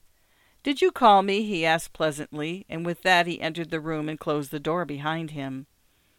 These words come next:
Markheim stood and gazed at him with all his eyes.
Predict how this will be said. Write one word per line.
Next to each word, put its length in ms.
Markheim 560
stood 340
and 160
gazed 320
at 100
him 140
with 220
all 220
his 260
eyes. 500